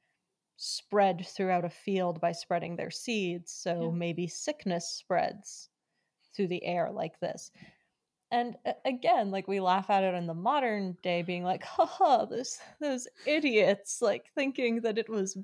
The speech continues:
Speaker 1: bad air." And you're like,
Speaker 2: But, like, it is.
Speaker 1: "Okay, but, like, the
Speaker 2: <laughs>
Speaker 1: sickness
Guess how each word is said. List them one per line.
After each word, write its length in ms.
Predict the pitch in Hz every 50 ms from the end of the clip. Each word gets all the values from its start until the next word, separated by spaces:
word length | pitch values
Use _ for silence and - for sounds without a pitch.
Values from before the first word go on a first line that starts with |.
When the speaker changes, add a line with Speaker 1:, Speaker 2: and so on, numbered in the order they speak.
| - _ -
Speaker 1:
bad 540 | 269 254 240 240 226 214 208 196 185 - - -
air." 640 | 226 240 254 254 233 208 175 170 - - 190 - - - - - - - _ _ -
And 160 | - 262 269 285
you're 160 | 285 294 285
like, 380 | 285 285 285 285 277 277 - _ _ _ _ _
Speaker 2:
But, 80 | - 294
like, 160 | 302 302 294 -
it 80 | 254
is. 440 | 269 277 277 254 233 226 - - - 277
Speaker 1:
"Okay, 680 | 294 269 - 339 349 320 285 247 226 208 202 202 202 196 - -
but, 180 | - 277 262 262
like, 440 | 262 269 277 262 262 403 349 294 262 -
the 160 | 226 - 294
Speaker 2:
<laughs> 20 | 302
Speaker 1:
sickness 680 | 302 - 370 370 - 370 311 285 277 - - - -